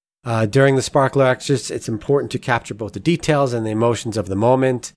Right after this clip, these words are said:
Focus on the couple, their expressions, and the sparklers.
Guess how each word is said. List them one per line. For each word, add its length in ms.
Focus 340
on 140
the 80
couple, 680
their 280
expressions, 800
and 200
the 60
sparklers. 680